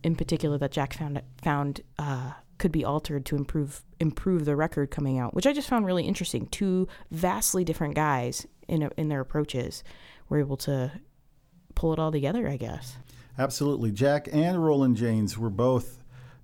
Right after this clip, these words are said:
Speaker 2: studio musicians as well as, uh, gigging musicians. So I think you're absolutely right about that. That added an element to the recording process that maybe Sam felt a little unable to do.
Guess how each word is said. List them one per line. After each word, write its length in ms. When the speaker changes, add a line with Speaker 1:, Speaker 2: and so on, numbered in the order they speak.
Speaker 2:
studio 440
musicians 680
as 220
well 260
as, 380
uh, 260
gigging 340
musicians. 640
So 200
I 60
think 200
you're 140
absolutely 480
right 200
about 340
that. 260
That 260
added 480
an 180
element 600
to 340
the 120
recording 460
process 580
that 220
maybe 260
Sam 440
felt 420
a 80
little 420
unable 640
to 180
do. 400